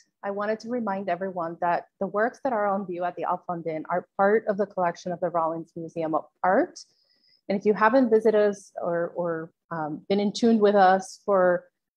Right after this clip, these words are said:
for some time in recent months, you may notice that we have changed our name. We used to be the Cornell Fine Arts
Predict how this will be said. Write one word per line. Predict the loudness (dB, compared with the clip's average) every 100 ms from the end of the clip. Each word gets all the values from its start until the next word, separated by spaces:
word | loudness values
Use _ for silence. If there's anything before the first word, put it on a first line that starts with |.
| _
for | -2 -2
some | -2 -6 -6
time | -6 -4 -2 -2 -6 -12 _ _ _ _ _ _ _ _ -6
in | -4 0
recent | -2 -2 -4 -2
months, | 0 0 -4 -14 -18 -12
you | -8
may | -6
notice | -4 -4 -6
that | -8 -12 _ -6
we | -6 -6
have | -12 -10
changed | -4 -2 -4 -4
our | -4 -2
name. | -2 -2 -2 0
We | -2
used | -4
to | -2
be | -2
the | 0
Cornell | -2 -2 -2 -2
Fine | -4
Arts | -4 -8